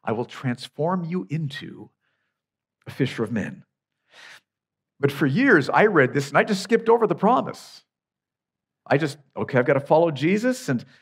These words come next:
and I've gotta make myself into a fisher of men somehow." That's kinda how I was living. But that is massively different than what Jesus actually says here.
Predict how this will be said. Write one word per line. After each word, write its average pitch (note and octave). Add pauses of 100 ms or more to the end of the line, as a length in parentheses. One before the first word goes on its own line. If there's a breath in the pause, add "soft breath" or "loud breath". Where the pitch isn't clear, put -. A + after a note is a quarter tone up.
(220 soft breath)
and B2
I've D3+
gotta F3
make F#3
myself G3
into G#3+
a G3+
fisher A3
of F3
men C#4
somehow." G#2+
That's D3
kinda F3
how F#3
I F#3
was F3
living. C4 (1120)
But C#3
that G#3
is D#3
massively A#3+
different B3
than B2+
what G2
Jesus G#2+
actually A2
says G#3
here. -